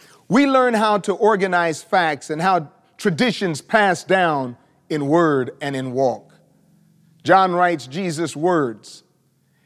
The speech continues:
"If you continue in my word, you are truly my disciples, and you will know the truth, and the truth will make you free." Notice the language, "Continue in my word." Truth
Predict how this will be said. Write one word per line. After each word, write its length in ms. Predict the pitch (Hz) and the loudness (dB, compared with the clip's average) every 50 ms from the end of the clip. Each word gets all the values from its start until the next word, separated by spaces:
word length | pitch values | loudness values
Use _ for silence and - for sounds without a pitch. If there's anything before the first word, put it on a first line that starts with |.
| _ _ _ _ _ - | _ _ _ _ _ 0
"If 440 | 254 302 311 240 - - - _ - | 2 4 2 2 0 -8 -20 _ -12
you 220 | 233 220 220 202 - | -6 -4 -4 -4 -4
continue 760 | - 220 196 180 143 - - - 214 196 190 180 175 160 151 | -4 -6 -6 -6 -6 -10 -8 -6 -4 -4 -4 -4 -2 -2 -2
in 120 | 143 135 | -2 -4
my 240 | 131 127 120 113 110 | -4 -6 -6 -6 -8
word, 480 | 104 98 95 85 - - _ _ _ _ _ _ _ _ _ _ _ _ _ _ _ _ _ _ - | -10 -14 -16 -20 -20 -20 _ _ _ _ _ _ _ _ _ _ _ _ _ _ _ _ _ _ -8
you 140 | 127 139 147 | -4 -2 -2
are 60 | 139 | -2
truly 360 | 123 - - 190 170 156 147 | -2 -2 -2 -2 -2 0 -2
my 200 | 143 143 139 135 | 0 0 0 0
disciples, 720 | 127 127 120 - - 160 147 135 123 - - 110 104 107 - _ _ _ _ _ _ - | -2 -4 -4 -2 0 0 0 0 -2 -6 -8 -16 -16 -18 -20 _ _ _ _ _ _ -12
and 140 | 120 127 | -10 -6
you 220 | 139 160 190 202 202 | -4 -2 0 0 0
will 460 | 202 208 202 185 170 175 180 180 175 | 0 0 0 0 2 2 2 2 0
know 320 | 165 143 143 151 160 156 | -2 -2 0 0 0 0
the 140 | 143 151 151 | -2 -4 -6
truth, 460 | 135 - - - 131 123 120 113 - | -8 -8 -6 -4 -2 -2 -2 -4 -6
and 140 | 135 123 120 | -6 -6 -4
the 60 | 120 | -4
truth 520 | 113 - - - 143 127 117 110 104 - _ _ _ _ _ _ _ _ _ _ - | -4 -6 -6 -4 -2 -2 -2 -2 -4 -8 _ _ _ _ _ _ _ _ _ _ -4
will 100 | 123 117 | -2 0
make 340 | 117 120 120 117 110 - - | 2 2 0 0 -2 -4 -4
you 100 | 117 107 | -4 -4
free." 440 | - - - 107 - - - _ _ _ _ - | -6 -6 -12 -12 -12 -12 -18 _ _ _ _ 2
Notice 340 | 175 170 156 139 135 - - | 2 4 4 2 0 -2 -6
the 160 | - 135 123 | -6 -6 -6
language, 760 | 117 120 123 123 135 131 123 113 - - 90 - - - - _ _ _ - | -4 -2 -2 -2 -2 -2 -4 -6 -10 -12 -14 -16 -18 -20 -20 _ _ _ -8
"Continue 800 | - - 147 123 - - - 175 165 143 113 78 69 - - _ _ _ - | -4 -4 -4 -4 -4 -6 -4 -2 -2 -2 -4 -6 -12 -14 -18 _ _ _ -10
in 160 | 135 117 113 | -8 -6 -6
my 180 | 113 110 110 | -6 -6 -6
word." 500 | 98 95 104 107 - - - - - _ _ _ _ _ _ _ _ _ _ _ _ _ _ _ _ _ | -6 -8 -10 -12 -12 -14 -16 -20 -20 _ _ _ _ _ _ _ _ _ _ _ _ _ _ _ _ _
Truth 500 | - - - - 175 135 113 - - - | -18 -6 0 2 2 2 2 -2 -10 -16